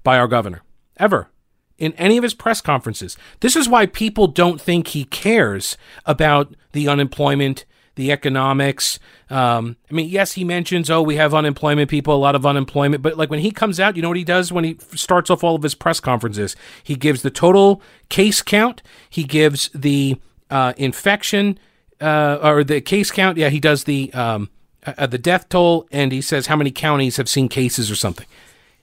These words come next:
Right? He, he doesn't ever talk about how many businesses have closed down. He never says that. That's never part of his daily update. As the, like, if you are coming out to give an economic, or a,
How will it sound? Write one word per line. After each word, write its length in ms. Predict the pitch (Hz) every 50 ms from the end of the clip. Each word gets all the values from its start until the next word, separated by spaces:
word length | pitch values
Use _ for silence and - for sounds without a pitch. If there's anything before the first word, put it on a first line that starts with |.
| _ _
Right? 140 | - 175 -
He, 320 | - - 302 285 - - _ _ _ _
he 140 | - 214
doesn't 160 | 226 269 285 294
ever 160 | 294 240 165
talk 300 | - 160 151 151 - -
about 360 | 139 139 139 139 135 135 - - _ -
how 100 | - 165
many 160 | 170 160 160
businesses 600 | 143 120 135 135 131 - 156 135 - 151 139 123
have 100 | 135 -
closed 360 | - - 127 120 117 104 -
down. 280 | - 101 98 107 127 143 _
He 120 | - 170
never 220 | 185 214 240 269 247
says 260 | - - 127 139 135
that. 280 | - 113 123 143 147 117
That's 180 | 143 151 - -
never 180 | 208 196 208
part 260 | 202 - - 156 160
of 40 | 156
his 140 | 156 151 -
daily 300 | - 135 139 131 127 117
update. 420 | 120 117 - - 139 139 175 175
As 240 | - 147 156 143 -
the, 200 | - 151 143 135 - - _ _ _ -
like, 140 | 180 165 196
if 140 | 185 -
you 220 | 180 214 277 311 311
are 160 | 285 226 175
coming 560 | 160 160 - _ - - 233 269 262 233 202
out 160 | 190 185 175 -
to 80 | 180
give 240 | 156 147 180 180 156
an 140 | 165 156 156 156
economic, 680 | 160 185 - 214 190 185 185 180 180 175 165 - 170 -
or 220 | 160 156 151 151
a, 140 | 143 143